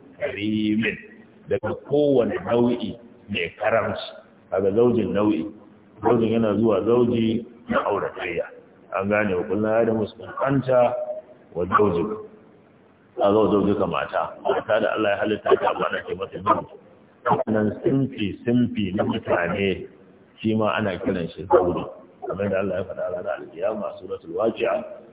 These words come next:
ya ce, "Wa kuntum azwajan thalatha." Kun kasance azwaji uku.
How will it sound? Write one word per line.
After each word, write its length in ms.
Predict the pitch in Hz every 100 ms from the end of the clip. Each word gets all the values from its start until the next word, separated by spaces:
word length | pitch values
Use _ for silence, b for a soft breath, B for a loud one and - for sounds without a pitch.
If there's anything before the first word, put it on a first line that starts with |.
| -
ya 120 | - 107
ce, 120 | -
"Wa 160 | 113 85
kuntum 420 | - 123 113 113
azwajan 920 | - 92 101 101 120 117 120 120 113 - - - -
thalatha." 540 | 107 101 113 - - - - -
Kun 120 | 117
kasance 600 | 127 120 104 - 113 113 -
azwaji 560 | 104 98 117 113 101 -
uku. 240 | - -